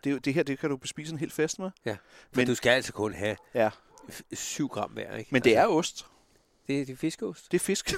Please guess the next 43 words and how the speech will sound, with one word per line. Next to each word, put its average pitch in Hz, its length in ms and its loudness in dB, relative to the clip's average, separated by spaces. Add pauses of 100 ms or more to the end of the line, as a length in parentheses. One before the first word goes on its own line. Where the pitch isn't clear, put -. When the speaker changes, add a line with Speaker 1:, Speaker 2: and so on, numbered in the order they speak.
Speaker 1:
<laughs> - 200 -20
Det 170 60 -2
er 165 40 0
fiskeost. 262 540 -2
Speaker 2:
<laughs> - 60 -18 (880)
Speaker 1:
Det, 170 160 4 (100)
det - 40 2
er 160 60 6
simpelthen 196 580 0
Speaker 2:
Ja. 202 60 6
Speaker 1:
det. 208 100 4 (220)
Speaker 2:
Ja. 156 40 -6
Speaker 1:
Det 135 80 2
starter 175 360 6
med, 208 260 6 (100)
og 147 160 6
jeg 135 100 10
har 127 100 2
slet 190 260 2
ikke 165 180 0 (120)
res-, - 140 0 (120)
disrespekt 143 540 -2
mod, 127 260 0
mod 123 180 -2
svenskernes 120 500 -4
madkultur 110 440 -2
på 120 120 -8
her, 107 140 -4
men 113 80 -8
jeg 95 120 -2
siger, 160 220 0
det - 100 -4
starter 139 380 0
med 135 120 -4
at 120 60 0
lugte 110 280 -2
af - 60 -8
gylde. 107 280 -10 (200)
Speaker 2:
Ja. 117 140 -6 (580)
Speaker 1:
Og 113 100 -2
så 147 100 -2
bliver 143 180 0
det 139 180 0